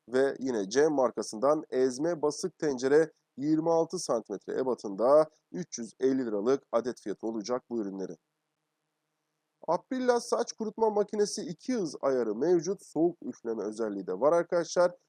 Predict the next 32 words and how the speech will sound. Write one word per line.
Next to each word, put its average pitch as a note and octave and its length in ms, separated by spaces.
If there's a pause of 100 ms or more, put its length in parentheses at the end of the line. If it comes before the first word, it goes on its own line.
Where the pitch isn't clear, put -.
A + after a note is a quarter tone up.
(140)
İki D#3 240
yıl C#3+ 220
garantili, E3+ 560
iki E3 240
bin E3 80
iki E3 200
yüz F#3+ 120
watt A2 260
gücünde, G#2 560 (240)
dört G3 260
yüz G#2 140
liralık G2+ 260
fiyatı F#2 320
var. E2+ 160 (2000)
Oral-B'den G3+ 880
White F#3 440 (120)
Clean G3 360
diş F#3 240
fırçası, E3+ 720 (380)
iki - 300
yıl E3 220
garantili D#3 480
arkadaşlar F3+ 680
bu G3 140
ürün. G3+ 300 (240)
Bin E3+ 240
yedi C#3+ 300
yüz D3 200
elli D3+ 320
liralık B2 360
fiyatı G#2 360
var. E2+ 280